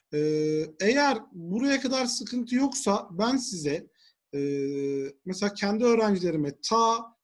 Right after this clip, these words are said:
tımar sistemini, iktidar sistemini, ta Büyük Selçuklu'da anlatırken anlattığım bir şeye, e, yeden bahsetmek istiyorum. Osmanlı'da önemli. E, arkadaşlar,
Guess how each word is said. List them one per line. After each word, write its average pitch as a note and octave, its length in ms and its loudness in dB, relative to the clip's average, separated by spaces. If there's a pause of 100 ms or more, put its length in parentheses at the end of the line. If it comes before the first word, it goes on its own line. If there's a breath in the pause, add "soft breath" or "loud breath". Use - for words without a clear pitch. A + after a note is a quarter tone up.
(120)
tımar A3 420 2
sistemini, F3 720 0
iktidar F3 440 -2
sistemini, E3+ 320 -4
ta F#3 180 -4
Büyük G#3 200 2
Selçuklu'da G3+ 760 0 (320 loud breath)
anlatırken G#3 920 0
anlattığım G3 720 0
bir F3+ 40 -4
şeye, F3 460 0
e, C#3 80 -6
yeden D#3+ 680 0
bahsetmek B2 520 -8
istiyorum. E3 520 -8 (360 soft breath)
Osmanlı'da E3+ 680 -4
önemli. D3+ 580 -2 (640 loud breath)
E, C#3 40 -8 (200)
arkadaşlar, G#3 800 -2